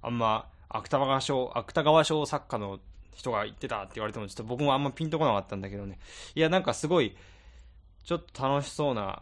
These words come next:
感じがしましたね。で、最後丸善で締めるっていうのはまた粋だね。うん。あのー、ちょうど僕も昔レモン読んだ時に、あの、ちょうどね、丸善が閉まるみたいなタイミングの直前に読んだのかな、僕は。で、閉まるって聞いたら、みんな案の定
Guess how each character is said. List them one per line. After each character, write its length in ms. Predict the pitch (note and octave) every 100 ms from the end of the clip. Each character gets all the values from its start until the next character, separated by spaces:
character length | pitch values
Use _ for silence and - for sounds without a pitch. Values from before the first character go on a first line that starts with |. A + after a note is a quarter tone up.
| -
感 220 | A#2 G#2+
じ 100 | G2+
が 240 | G2+ G#2
し 140 | G2+ A2
ま 80 | G#2
し 80 |
た 80 | -
ね。 120 | G2
で、 120 | G2+ A#2
最 180 | G#3
後 80 | E3
丸 260 | B2 B2 D#3+
善 240 | E3 B2+
で 60 | G2+
締 200 | - A#2
め 100 | A#2
る 80 | B2+
っ 20 |
て 140 | -
い 20 |
う 20 | G#2+
の 40 |
は 60 | G2+
ま 80 | G#2+
た 80 |
粋 180 | C3 F3+
だ 140 | F3+ F#3
ね。 260 | G3 - -
う 40 |
ん。 40 | A#2+
あ 640 | B2 A#2 G#2 G#2+ A#2 C3+
の 960 | C#3+ C#3+ C#3+ C#3 C#3+ C#3 C#3 C#3 C#3+ C#3+
ー、 40 |
ち 80 | -
ょ 120 | A#3+
う 40 | B3
ど 160 | B3+
僕 240 | A#3 A#3 A#3+
も 320 | B3 B3 A3+ - - -
昔 300 | - - A3+
レ 100 | A3+
モ 140 | B3 G#3
ン 40 |
読 60 | E3+
ん 20 |
だ 80 | E3
時 220 | D3 B2+
に、 440 | A#2 A2+ G#2+ G#2 G#2+
あ 120 | A2+
の、 220 | A#2 A2+
ち 100 | -
ょ 140 | F3+
う 20 | F3
ど 200 | F#3 E3+
ね、 240 | E3+ E3
丸 260 | C3 C#3 D#3
善 240 | D3 A#2+
が 300 | G#2+ G#2 G2+
閉 180 | F#2 B2+
ま 80 | C3+
る 80 |
み 80 | A2+
た 60 | G#2
い 80 | G2
な 20 |
タ 140 | G#2+
イ 80 | G#2
ミ 100 | G#2+
ン 100 | G#2+
グ 1000 | G#2+ G#2+ G#2+ G#2+ G#2 G#2 G#2 G#2+ G#2+ G#2+
の 100 | A#2
直 340 | A2 A#2 -
前 220 | D#3+ F3 F3
に 80 |
読 140 | F3 F3
ん 20 |
だ 80 | B2
の 120 | G2
か 100 | G2
な、 100 | G#2+
僕 240 | G2 G2
は。 120 | G2+ G2+
で、 180 | B2
閉 180 | C3 C#3+
ま 160 | D#3 D#3+
る 60 |
っ 40 | A#2+
て 160 | - F#3+
聞 240 | - C3+
い 20 |
た 140 | C3 B2+
ら、 140 | G#2
み 240 | G#2 A#2 B2+
ん 40 |
な 140 | C3
案 100 | B2+
の 100 | C#3
定 300 | B2+ A2+ G#2+